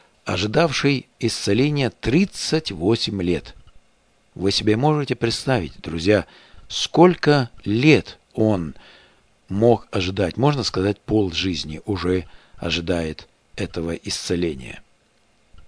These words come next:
Его внимание сосредоточено также на состоянии воды. Приходит Иисус,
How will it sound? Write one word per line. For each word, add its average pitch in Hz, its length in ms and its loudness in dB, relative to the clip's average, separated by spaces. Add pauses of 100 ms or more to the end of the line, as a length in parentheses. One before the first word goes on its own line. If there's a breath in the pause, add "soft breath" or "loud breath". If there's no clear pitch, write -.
(160)
Его 113 260 6
внимание 147 600 2 (420 soft breath)
сосредоточено 123 1000 0
также 110 480 2 (340 soft breath)
на 117 160 0
состоянии 170 800 2
воды. 143 460 2 (1080)
Приходит 220 540 0
Иисус, 113 520 0